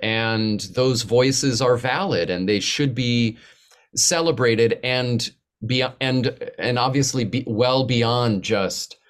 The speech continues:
an American Eurocentric place of celebration. Like,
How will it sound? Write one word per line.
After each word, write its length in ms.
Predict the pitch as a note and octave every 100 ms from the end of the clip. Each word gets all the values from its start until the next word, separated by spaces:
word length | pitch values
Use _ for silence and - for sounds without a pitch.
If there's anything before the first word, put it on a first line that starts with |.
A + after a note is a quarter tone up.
| _ -
an 120 | G2+
American 540 | G2 G#2 G#2 G2+ G#2
Eurocentric 1040 | F#2 G#2 G2+ F#2 - A2 G2 - G2 E2+ - _ _ _ _ _
place 440 | - D#3 F3+ G#3 -
of 160 | G2
celebration. 840 | - A2+ F#2 E2+ F#2 D#2 C#2 E2 D2+
Like, 320 | D#2+ D#2+ -